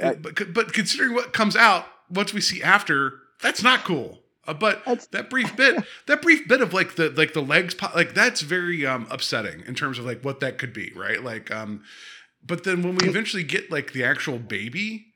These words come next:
Speaker 2: that is one of the dumbest designs I've ever seen
Speaker 1: <laughs>
Speaker 2: ever.
Speaker 1: If it would have been just insectoid, like, I, I would have been cool with that. I mean, I think one of the most terrifying movies in cinema, or, uh, moments in cinema, is when,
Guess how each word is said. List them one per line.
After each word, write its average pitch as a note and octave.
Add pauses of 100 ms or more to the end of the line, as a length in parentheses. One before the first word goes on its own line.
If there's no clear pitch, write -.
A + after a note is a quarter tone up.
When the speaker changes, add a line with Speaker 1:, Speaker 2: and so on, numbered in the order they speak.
(540)
Speaker 2:
that G3+
is G3+
one G3
of D3+
the C#3+
dumbest C#3
designs B2
I've G#2
ever A#2+
seen A2
Speaker 1:
<laughs> -
Speaker 2:
ever. F2+ (420)
Speaker 1:
If G#3
it A3
would G#3
have F#3
been F3+
just D#3+
insectoid, G#2+
like, G#2 (100)
I, C3+
I B2
would D#3
have D3
been C#3+
cool E3+
with A#2
that. F#2
I A#2+
mean, B2+ (480)
I E3+
think F3
one E3
of D3
the D3
most C3
terrifying B2
movies A2+
in F#2
cinema, G#2
or, B2+
uh, A2+ (120)
moments C#3+
in G2
cinema, G#2
is G#2+
when, A2